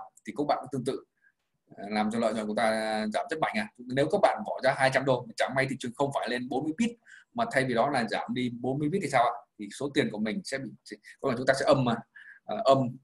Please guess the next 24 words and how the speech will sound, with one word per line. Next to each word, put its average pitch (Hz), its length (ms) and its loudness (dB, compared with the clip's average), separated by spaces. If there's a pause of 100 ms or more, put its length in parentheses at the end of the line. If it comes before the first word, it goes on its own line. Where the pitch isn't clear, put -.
(380)
bốn 127 320 0
mươi, 147 160 4
ờ, 127 340 4
âm 131 280 4
bốn 139 160 4
trăm 151 120 4
đô 135 140 8
đúng 127 140 2
không? 123 120 0 (960)
Chưa 160 220 6
cần 117 160 10 (420)
giảm 98 180 2
đến 123 120 2
bốn 143 140 4
mươi 165 100 2
pip 175 60 4
đâu 127 100 4
mà 110 160 0
chỉ - 100 -10
cần 104 160 -2
giảm 104 180 2
đến 110 120 0
hai 117 200 4
pip 147 120 4